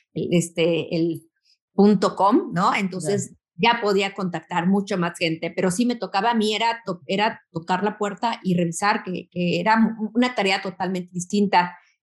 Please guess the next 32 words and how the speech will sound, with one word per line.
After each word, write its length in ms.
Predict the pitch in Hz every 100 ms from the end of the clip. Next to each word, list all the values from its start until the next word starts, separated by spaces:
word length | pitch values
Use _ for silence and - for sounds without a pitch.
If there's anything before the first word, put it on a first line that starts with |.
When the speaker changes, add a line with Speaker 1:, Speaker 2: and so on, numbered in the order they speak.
| -
Speaker 1:
ir 200 | 226 226
con 120 | 226
los 120 | 175
fotógrafos 760 | 185 214 233 196 180 180 180 180
a, 60 |
a, 160 | - - -
a 280 | 147 143 -
fotografiar 640 | - 175 170 170 185 202 190
todas 200 | 196 190
las 180 | 175 175
obras, 420 | 220 180 190 -
pero 160 | 185 156
pues, 240 | 170 165
me, 200 | 180 170
me 100 | 185
daban, 420 | 175 190 190 220 196 _ _ _
este, 280 | 175 180
entregaban 480 | 180 175 180 208 226
placas 640 | 196 226 302 156 143 - _ -
de 100 | 180
cuatro 280 | 175 175 175
por 100 | 190
cinco, 380 | 254 254 233
o 40 | 160
sea, 280 | 196 196 220
era 200 | 254 254
totalmente 560 | 190 - 220 233 233
distinto 380 | 208 - 214 208
a 80 | 208
como 400 | 180 175 165 160
sucede 500 | - 180 202 202 180
hoy, 160 | 196